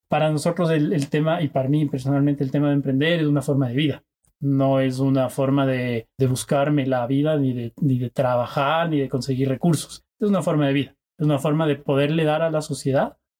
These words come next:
algo que necesito entregarle porque eso es lo que he ido aprendiendo gracias a, a, al estudio que, que pude tener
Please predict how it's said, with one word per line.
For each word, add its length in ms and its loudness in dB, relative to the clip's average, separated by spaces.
algo 400 0
que 100 -2
necesito 520 0
entregarle 520 0
porque 760 0
eso 160 -2
es 80 2
lo 100 0
que 80 -2
he 40 0
ido 180 2
aprendiendo 760 0
gracias 360 0
a, 380 0
a, 40 0
al 280 0
estudio 440 0
que, 300 -4
que 120 -6
pude 260 0
tener 480 0